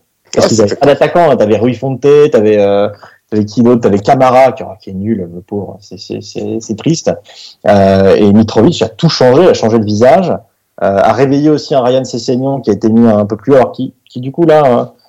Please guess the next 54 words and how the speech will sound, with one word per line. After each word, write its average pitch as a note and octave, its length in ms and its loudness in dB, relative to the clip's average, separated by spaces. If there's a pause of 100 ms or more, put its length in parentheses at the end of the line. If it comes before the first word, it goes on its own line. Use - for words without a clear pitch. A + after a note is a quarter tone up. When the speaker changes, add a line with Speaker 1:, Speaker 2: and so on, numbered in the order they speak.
(180)
Speaker 1:
Sessegnon, D3 340 0
je C#3+ 60 -4
l'ai C3 80 -2
pas C#3+ 100 -2
trop D3 160 -4
vu C#3 80 0
jouer. C3+ 140 2
Il C#3 60 2
était C#3 120 -2
pas G3+ 120 0
titulaire, C#3+ 360 0
je A#2 80 0
crois, A2+ 180 -2
hein, G#2 440 0
je, - 0 -
c'est G2 200 -6
Speaker 2:
Non, C3 220 4
il G#2+ 120 2
est... G2+ 340 4
Ben, F#2 180 2
enfin, F#2+ 200 0
il F2+ 120 -2
est, F2 160 2
il F2 160 -4
a F2 120 0
un F2 40 -4
peu F#2+ 120 -12
relégué F2+ 280 -8
sur - 160 -12
le F2 100 -4
banc G2+ 180 0
parce - 120 -20
que E2 300 -8
t'as - 160 -8
des E2 140 -12
mecs E2+ 160 -6
comme D#2+ 160 -10
Vieto E2+ 340 -6
et E2 40 -6
Schürrle F#2 260 -10
qui - 100 -16
sont F2 120 -4
arrivés, F#2 300 -2
donc E2 200 -18
c'est - 120 -14
un D#2+ 40 -8
peu E2 80 -6
Speaker 1:
C'est, F2 200 -6
Speaker 2:
logique F2 220 -6
Speaker 1:
c'est - 80 -2
Speaker 2:
que - 60 0
Speaker 1:
dommage. G2+ 160 4
Speaker 2:
l'expérience E2 260 -4
parle. F#2 200 -6